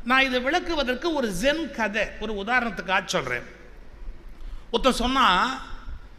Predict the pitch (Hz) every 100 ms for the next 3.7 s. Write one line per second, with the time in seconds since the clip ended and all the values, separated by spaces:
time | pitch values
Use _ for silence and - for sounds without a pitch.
0 | - 190 214 208 220 339 339 262 240 240
1 | 254 220 220 233 190 - - - 214 160
2 | 160 156 156 - - 170 170 208 262 254
3 | 202 202 269 285 240 185